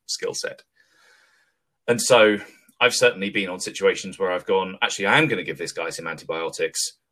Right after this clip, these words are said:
and then I'm going to look after him for the next half hour while we walk him out of this forest or carry him out of this forest." But then he doesn't really need me to travel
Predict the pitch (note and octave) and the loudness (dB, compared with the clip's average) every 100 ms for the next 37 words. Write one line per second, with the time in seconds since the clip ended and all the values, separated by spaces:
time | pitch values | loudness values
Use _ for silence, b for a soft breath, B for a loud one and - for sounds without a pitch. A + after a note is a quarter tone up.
0 | _ _ G2+ F#2+ F#2 F#2+ F#2+ F2+ F2+ A#2 | _ _ -2 -2 -2 0 -2 0 0 0
1 | A2+ G2+ D#2+ C#2+ F2+ F#2+ - - F#2 - | 0 -2 -8 -8 -6 -6 -6 -6 -6 -2
2 | G2 F#2+ D2+ E2+ F2 E2+ E2+ D#2+ E2+ - | 0 0 0 0 -2 -4 -6 -10 -8 -10
3 | - F2 D#2+ - E2 - G2 D#2 - - | -8 -10 -10 -10 -10 -2 -2 -2 -4 -8
4 | - - - D#2+ D2+ C#2+ C#2+ C#2+ - D2+ | -12 -18 -10 -8 -8 -8 -12 -14 -14 -12
5 | - - - - _ B B B B B | -8 -8 -8 -12 _ B B B B B
6 | _ _ _ B2+ C3 C3+ C#3 C3 C#3 A#2 | _ _ _ 6 6 4 4 2 2 -2
7 | G#2 A2+ G2+ G#2+ G2+ G2 - A2+ G#2+ - | 0 0 0 -2 -2 -6 -2 -2 -2 -6
8 | A#2 | -12